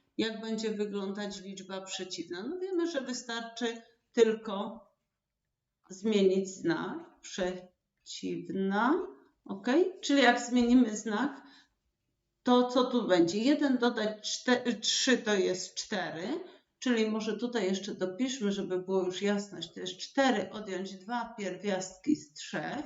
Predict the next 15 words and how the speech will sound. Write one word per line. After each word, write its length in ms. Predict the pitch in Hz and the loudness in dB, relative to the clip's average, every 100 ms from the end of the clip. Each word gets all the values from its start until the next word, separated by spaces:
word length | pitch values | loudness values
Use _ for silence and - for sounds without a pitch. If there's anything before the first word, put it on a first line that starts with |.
| - | -10
to 60 | 226 | -6
jest 260 | 190 185 - | -4 -6 -6
ta 120 | 170 | -4
liczba. 580 | 165 156 - 180 208 381 - - - _ _ | -2 -2 -6 -6 -6 -6 -10 -20 -20 _ _
To 140 | 427 | 0
liczba 340 | 339 302 285 277 | 2 2 0 -4
przeciwna, 680 | - 233 196 240 233 240 | -4 -8 -4 -2 -2 -4
zmienimy 520 | 202 202 196 170 156 170 | -4 -2 0 2 0 -2
znak, 380 | 240 262 262 | -4 -4 -4
będzie 420 | 196 190 190 165 196 | -2 0 0 -2 4
minus 580 | 247 269 311 311 - | 8 10 8 6 -4
cztery 560 | - - 339 339 359 - - _ _ _ | -12 -2 4 4 4 0 -6 _ _ _
i 320 | 294 381 359 - - | 10 10 8 -4 -6
dodać 600 | 220 220 202 208 208 - - _ - | 0 2 4 4 2 -4 -10 _ -12
dwa 600 | 185 180 196 233 285 | -10 -6 -4 -4 -6